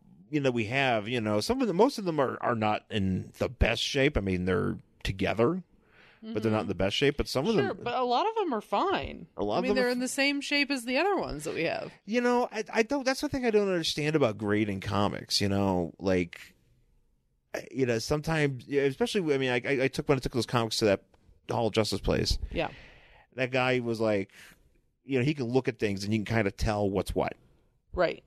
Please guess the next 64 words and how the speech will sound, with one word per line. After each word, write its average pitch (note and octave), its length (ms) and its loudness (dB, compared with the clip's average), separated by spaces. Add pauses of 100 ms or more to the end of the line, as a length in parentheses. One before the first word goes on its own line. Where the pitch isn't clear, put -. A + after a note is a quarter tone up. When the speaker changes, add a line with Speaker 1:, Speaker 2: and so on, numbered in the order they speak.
Speaker 1:
But A#2 200 6
at G#2 60 -4
the A2+ 80 -18
same A#2 320 -2
time, B2 560 0 (320)
you A#2 180 -6
can't B2+ 260 2 (320)
be A#2+ 200 0
looking A#2 340 0
at A2 160 2
a G#2 60 -2
book. G#2 420 0 (640)
You B2 120 -2
look C3 140 0
at C3+ 80 2
a A2+ 60 0
book B2 320 0
and A2 80 0
you're A2 100 0
like, G2+ 400 0
you A#2 60 -2
know, G#2 60 2
like, G#2 180 4
one G#2+ 120 -2
of G#2 80 -2
our G#2+ 120 6
books, G2+ 320 -2
and G2 80 0
you're G2 80 4
just G2 180 0
like, F#2 160 -2
"Oh, G2+ 60 2
that A2+ 180 2
costs A2+ 380 2
this A2+ 200 -2
much." - 400 -2 (120)
Speaker 2:
Right. F#3+ 260 2 (180)
Speaker 1:
Like, B2+ 240 2
and F3 120 -4
I G3+ 100 4
don't B3 140 4
know. C4 120 4
I B2+ 140 2
just D#3+ 160 -2
feel G#3+ 160 4
like G3 140 4
a F3 40 -2
lot E3 280 4
of E3+ 40 0
stuff D#3+ 280 0
that, C#3+ 240 2
you D3+ 80 0
know, C3+ 60 4
if A#2 100 -8
we F#3 60 0
buy D3 240 4
it G3 100 -2
for B2+ 100 -12
cheap, G#2+ 400 -2
obviously D3 400 2
it C3+ 40 2
wasn't C3 340 0
that C3+ 160 2
important. A#2+ 560 -2